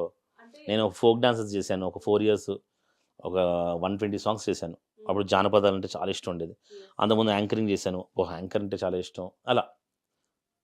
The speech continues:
Speaker 2: ఆ, డాన్స్ షోస్ చేశాను, సీరియల్ యాక్టింగ్ చేశాను, బా, సీరియల్ యాక్టింగ్ అంటే చాలా ఇష్టం.
Speaker 1: మ్మ్.
Speaker 2: ఇలా నాకు అన్నీ ఇష్టమే. So, అన్ని జర్నీస్
Speaker 1: బిజినెస్
Speaker 2: ఇష్టం.
Speaker 1: చేస్తున్నారు ఇప్పుడు.
Speaker 2: బిజినెస్ చేస్తున్నాను, బిజినెస్‌లో కూడా ఒక కిక్ ఉంది, అది ఇష్టం.
Speaker 1: మ్మ్.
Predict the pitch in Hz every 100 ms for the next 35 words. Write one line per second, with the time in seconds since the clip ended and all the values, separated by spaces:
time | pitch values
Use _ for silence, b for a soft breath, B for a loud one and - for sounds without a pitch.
0 | - 101 95 104 104 107 95 90 92 90
1 | 87 - 127 123 113 - 104 95 - 95
2 | 92 90 98 - 90 - - 104 98 95
3 | 95 92 87 85 - 92 _ b b b
4 | - 98 240 - 110 104 98 101 139 147
5 | - 113 90 95 95 104 117 101 110 117
6 | - - 233 233 220 214 208 214 220 160
7 | 113 107 98 - 101 98 95 95 101 117
8 | 120 117 110 98 - - 107 95 95 -
9 | b b b - 92 104 - - 87 -
10 | _ _ _ - -